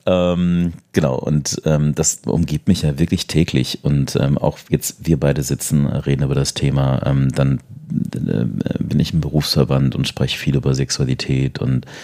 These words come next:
ja, also ich find's privat dann ganz schön, einfach mal nackelig zusammen im Bett zu sein und Sex zu haben. Das find ich dann auch mal ganz erstrebenswert. Und, ähm, also ich verschließ mich da jetzt nicht, das,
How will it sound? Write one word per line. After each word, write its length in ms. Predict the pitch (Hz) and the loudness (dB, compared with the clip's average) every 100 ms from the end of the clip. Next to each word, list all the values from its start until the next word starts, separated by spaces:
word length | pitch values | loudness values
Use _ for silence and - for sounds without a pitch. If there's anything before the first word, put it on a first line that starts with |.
| - - - - _ _ - - - - - - | -16 -16 -18 -20 _ _ -20 -18 -16 -12 -8 -2
ja, 380 | - - - - - - - - | -2 0 0 -2 -4 -6 -6 -2
also 200 | - 95 | 0 2
ich 140 | 92 - | 0 0
find's 240 | 101 - | 0 0
privat 420 | - 76 73 - | 0 2 2 2
dann 140 | 76 73 | 0 2
ganz 180 | 64 | 0
schön, 220 | - 71 - | 0 0 0
einfach 220 | - 65 | 0 0
mal 120 | 64 | 0
nackelig 400 | 65 - 62 - | 0 -2 -2 -2
zusammen 340 | - 65 64 | -2 0 0
im 80 | 65 | 0
Bett 160 | - - | 0 -2
zu 120 | - | -4
sein 240 | - - | -2 -2
und 80 | - | -2
Sex 200 | - - | -6 -6
zu 160 | - - | -4 -4
haben. 160 | - | -4
Das 160 | - - | -4 -4
find 200 | - 69 | -2 -4
ich 100 | - | -2
dann 300 | 69 67 60 | 0 0 0
auch 160 | - - | -2 0
mal 140 | 64 | 0
ganz 180 | 65 - | 0 -2
erstrebenswert. 760 | - - 62 60 - 62 60 - - - - _ _ _ - | -4 -2 0 0 -2 -2 -2 -6 -20 -20 -20 _ _ _ -2
Und, 480 | 69 67 67 - | 0 0 -2 -2
ähm, 320 | 67 67 67 65 - | -2 0 0 0 0
also 140 | 76 | 0
ich 80 | - | 0
verschließ 340 | - - 147 | 0 2 2
mich 140 | 120 - | 0 2
da 80 | |
jetzt 260 | 98 95 - | 2 0 0
nicht, 240 | 90 - | 0 0
das, 240 | 76 - | -2 -4